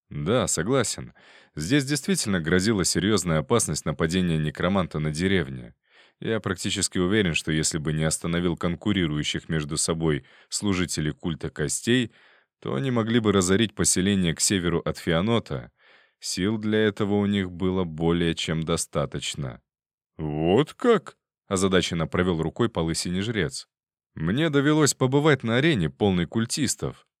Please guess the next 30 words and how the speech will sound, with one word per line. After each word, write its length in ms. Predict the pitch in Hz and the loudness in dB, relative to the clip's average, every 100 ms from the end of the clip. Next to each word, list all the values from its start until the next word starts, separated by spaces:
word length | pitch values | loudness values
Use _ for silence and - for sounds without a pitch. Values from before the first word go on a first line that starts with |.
| _ | _
кивнул 360 | - 98 87 80 | -2 0 2 0
я, 180 | 95 123 | 0 0
встретившись 720 | - 90 85 87 - 82 - | -2 -4 -4 -4 -4 -6 -6
взглядом 480 | 80 80 104 92 73 | -8 0 2 2 -2
с 140 | - | -2
нераскрытым 560 | 82 98 - 143 131 - | -2 -2 -2 -4 -4 -4
кулаком 400 | 101 98 - 107 | -2 -2 -2 -4
титана 400 | - - 95 85 | -4 -2 -2 -2
Йоткейма. 720 | 92 - - 90 71 62 57 _ _ _ _ _ _ | -4 -4 -2 -2 -2 -6 -14 _ _ _ _ _ _
«Вы 600 | - 65 69 80 80 80 76 | -16 -10 -2 0 2 0 0
сражались 800 | - 78 80 71 85 78 76 - | -2 0 0 2 2 2 -2 -2
на 220 | 80 78 | 0 2
арене?» — 460 | 73 78 110 175 202 _ _ _ | 2 2 0 -2 -6 _ _ _
удивился 480 | - 135 120 95 - | -6 0 2 2 0
жрец 320 | 85 85 78 | 0 0 -2
Хота. 520 | - 113 95 - 62 - _ _ _ _ - | -2 -2 -2 -4 -14 -16 _ _ _ _ -8
В 100 | 76 | -2
местном 380 | 135 160 147 135 | 0 0 -2 0
поселении 540 | 135 139 147 151 120 | 2 2 2 2 2
северян 540 | - 107 110 147 113 | 2 2 2 0 0
тела 280 | 80 92 120 | -2 0 2
хоронили 480 | 131 117 113 131 117 | 0 0 0 0 -2
в 100 | 98 | -2
кальдере, 720 | - 113 120 160 101 65 65 | 0 0 2 2 2 -2 -8
естественном 640 | 82 92 - 143 120 117 101 | -4 -2 0 0 0 -2 0
природном 500 | 117 131 117 104 107 | 2 2 2 0 -2
углублении 580 | 101 120 156 139 80 | 0 0 0 0 0
с 120 | 73 - | 0 0
острыми 360 | 92 - 82 | -2 -2 -2
стенами. 600 | 85 - 117 76 64 60 | -2 -2 -2 -2 -6 -10